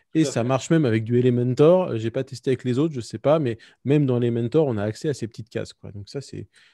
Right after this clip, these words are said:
Speaker 1: plutôt
Speaker 2: Alors,
Speaker 1: bien
Speaker 2: c'est,
Speaker 1: fichu.
Speaker 2: alors, c'est pas, c'est pas un, c'est pas visible dans tous les builders et dans tous les blocs parce que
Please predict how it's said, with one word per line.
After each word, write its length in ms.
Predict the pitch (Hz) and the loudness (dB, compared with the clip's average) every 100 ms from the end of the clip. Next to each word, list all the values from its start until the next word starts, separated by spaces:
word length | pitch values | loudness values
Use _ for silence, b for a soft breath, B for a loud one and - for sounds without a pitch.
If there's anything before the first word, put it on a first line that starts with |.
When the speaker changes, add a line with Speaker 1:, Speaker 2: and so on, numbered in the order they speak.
| _ _ | _ _
Speaker 1:
plutôt 120 | - | -8
Speaker 2:
Alors, 120 | 143 | -4
Speaker 1:
bien 120 | 147 | -4
Speaker 2:
c'est, 80 | 147 156 | -2 -2
Speaker 1:
fichu. 140 | 160 | -2
Speaker 2:
alors, 160 | - - | -4 -8
c'est 120 | 160 | -6
pas, 240 | 165 190 170 | -2 -2 -2
c'est 160 | 175 | -4
pas 220 | 165 196 185 | -2 -2 -2
un, 200 | 170 156 | -4 -6
c'est 220 | 170 165 | -8 -2
pas 220 | 190 180 | 0 0
visible 800 | 147 156 160 160 170 156 127 120 b b b _ | -2 -10 -12 -10 -8 -6 -6 -8 b b b _
dans 260 | 120 135 139 | -6 -6 -6
tous 220 | - 180 | -8 -4
les 80 | 170 | -4
builders 440 | 160 156 175 156 | -4 0 2 2
et 20 | |
dans 160 | 139 135 | -2 -6
tous 160 | - 160 | -6 -6
les 80 | |
blocs 280 | 139 170 - | -2 -2 -2
parce 200 | 135 - | -8 -10
que 300 | - 135 135 | -6 -2 -2